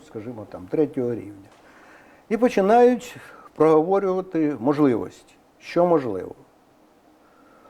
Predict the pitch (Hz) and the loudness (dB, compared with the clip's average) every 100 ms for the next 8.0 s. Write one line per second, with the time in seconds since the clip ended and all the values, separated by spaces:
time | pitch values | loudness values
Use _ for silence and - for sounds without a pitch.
0 | - - - _ _ _ _ _ _ _ | -20 -20 -20 _ _ _ _ _ _ _
1 | _ _ _ - 330 302 339 339 359 339 | _ _ _ 4 6 6 4 2 2 0
2 | 320 320 359 370 370 349 330 277 - - | 2 2 4 2 2 2 2 0 -4 -4
3 | 339 320 262 269 320 294 277 - 277 269 | -2 0 -2 -2 2 2 0 -2 0 0
4 | 233 311 311 294 285 254 220 - 226 196 | 0 4 4 4 2 0 -4 -4 0 0
5 | - 170 - 202 247 254 - 220 220 - | -2 -8 -8 -6 -4 -4 -4 -4 -4 -6
6 | 240 - 202 196 196 196 185 185 165 180 | -6 -6 -8 -8 -8 -8 -6 -4 -4 -2
7 | 165 123 - 104 - - - - - - | -2 -2 -6 -10 -10 -18 -18 -20 -18 -20